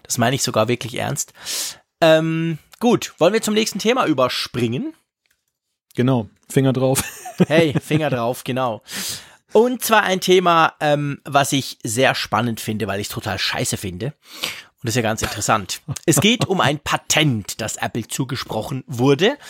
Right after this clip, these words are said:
Speaker 1: Und dieses Patent beschreibt eine, äh, Funktion, ein Verfahren, sagen wir es mal so, welches sowohl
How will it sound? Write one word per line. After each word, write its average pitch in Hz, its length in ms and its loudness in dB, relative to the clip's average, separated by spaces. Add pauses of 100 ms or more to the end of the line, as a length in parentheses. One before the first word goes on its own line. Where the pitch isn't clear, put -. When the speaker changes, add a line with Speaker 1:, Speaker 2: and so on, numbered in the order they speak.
(580)
Speaker 1:
Und 190 360 4
dieses 190 460 -2
Patent 175 580 0
beschreibt - 1040 -2 (180)
eine, 101 440 -8 (520)
äh, - 160 -8
Funktion, 151 640 0
ein 113 120 0
Verfahren, 131 640 -2
sagen 135 180 -6
wir 135 60 -6
es - 80 -10
mal 123 100 -4
so, 143 200 -8 (580)
welches 160 800 0
sowohl 175 840 2